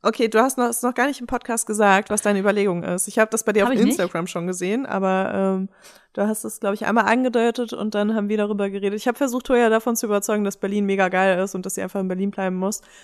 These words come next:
Speaker 1: und diese kurze Zeit, wo sie es nicht geil findet, einfach nur überbrücken muss. Aber es, äh, es war, ähm, ja, erfolglos,
Speaker 2: Erfolglos.
Speaker 1: kann man sagen.
Speaker 2: <laughs>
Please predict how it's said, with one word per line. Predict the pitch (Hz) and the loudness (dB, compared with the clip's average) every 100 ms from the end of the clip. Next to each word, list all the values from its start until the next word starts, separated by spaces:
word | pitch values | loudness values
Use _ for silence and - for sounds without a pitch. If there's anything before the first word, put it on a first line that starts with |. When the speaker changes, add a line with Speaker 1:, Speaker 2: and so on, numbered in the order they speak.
| - - | -20 -10
Speaker 1:
und | 196 | -6
diese | 196 190 | -2 -2
kurze | - 311 - 254 | 0 -2 -2 -4
Zeit, | - 247 240 | 0 2 2
wo | 226 | -2
sie | 214 | -4
es | - | -2
nicht | 254 - | -2 0
geil | 180 175 | 0 0
findet, | - 196 190 | 0 -2 -2
einfach | 190 | -2
nur | 202 | -2
überbrücken | 185 190 - 208 202 | 0 -2 -2 -4 -4
muss. | 208 - _ - - - - | -6 -6 _ -20 -20 -20 0
Aber | 185 208 | 4 6
es, | 202 202 | 4 0
äh, | - 190 190 185 | -2 0 0 0
es | 208 - | -4 -4
war, | 196 214 277 311 294 | 0 0 0 -2 -4
ähm, | 233 240 233 247 254 247 _ _ _ | -4 -4 -2 -2 -4 -8 _ _ _
ja, | 262 214 175 190 _ _ | -4 -2 -4 -8 _ _
erfolglos, | 214 196 262 190 180 175 | -2 0 2 2 0 -2
Speaker 2:
Erfolglos. | |
Speaker 1:
kann | 202 | -2
man | 185 | 0
sagen. | 180 180 185 196 - - 719 698 - | 2 0 0 -4 -12 -20 -20 -18 -10
Speaker 2:
<laughs> | 226 - 214 190 | -8 -4 -4 -4